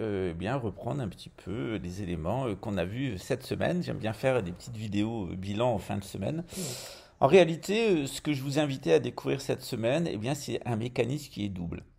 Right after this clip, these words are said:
Speaker 1: Euh, on a deux mécanismes, un mécanisme de montée et qui va vers l'échec, et un mécanisme de descente qui va vers la réussite. La vie, elle va des étoiles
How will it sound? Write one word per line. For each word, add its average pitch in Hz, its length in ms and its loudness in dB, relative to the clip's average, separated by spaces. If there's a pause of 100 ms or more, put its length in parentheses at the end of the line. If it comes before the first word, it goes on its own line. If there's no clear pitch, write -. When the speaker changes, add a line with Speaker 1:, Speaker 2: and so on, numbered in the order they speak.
(720)
Speaker 1:
Euh, 98 100 4
on 110 140 4
a 156 80 10
deux 139 240 6
mécanismes, 113 640 0
un 107 240 0
mécanisme 117 680 0
de 95 140 0
montée 139 800 2
et 98 160 -2
qui - 200 -14
va 101 140 8
vers 90 200 2
l'échec, 92 500 2
et - 40 -8
un 98 60 -2
mécanisme 104 480 -6
de - 80 -6
descente 120 640 -2
qui - 80 -16
va 107 160 6
vers 117 220 2
la 107 100 4
réussite. - 560 -10 (140)
La 110 160 10
vie, 127 340 0 (300)
elle 110 180 0
va 98 300 8 (640)
des 98 260 -2
étoiles 131 640 10